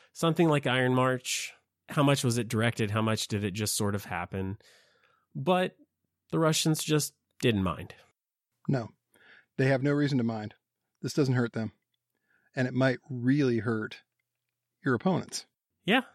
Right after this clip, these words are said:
Speaker 1: And again, the, the number one goal, the, the thing that they want most of all is chaos and infighting and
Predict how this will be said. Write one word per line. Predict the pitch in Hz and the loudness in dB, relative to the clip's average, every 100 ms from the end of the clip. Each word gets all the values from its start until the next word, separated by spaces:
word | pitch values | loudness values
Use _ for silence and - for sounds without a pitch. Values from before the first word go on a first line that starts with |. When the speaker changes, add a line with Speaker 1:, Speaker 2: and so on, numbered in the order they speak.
| _ | _
Speaker 1:
And | 120 123 123 | 0 0 0
again, | 123 139 147 120 | 0 2 4 6
the, | 117 110 92 | 4 2 -2
the | 120 113 | -2 2
number | 117 120 117 | 2 4 4
one | 113 | 4
goal, | 110 107 107 107 107 110 - _ _ _ _ | 2 0 0 -2 -2 -6 -12 _ _ _ _
the, | 110 101 - | 0 0 0
the | 107 | -2
thing | 113 120 | 2 2
that | 113 101 | 2 2
they | 107 | 2
want | 104 92 | 2 2
most | 104 101 - | 0 -2 -2
of | 101 | -2
all | 98 98 95 | 0 0 0
is | 95 95 95 98 - _ _ | -4 -6 -6 -6 -10 _ _
chaos | - 107 113 90 - - | -4 0 0 -2 -6 -10
and | 101 92 | -6 -2
infighting | 107 - 104 95 90 87 - | -2 0 -2 -2 -6 -8 -8
and | 95 95 92 90 | -6 -4 -6 -8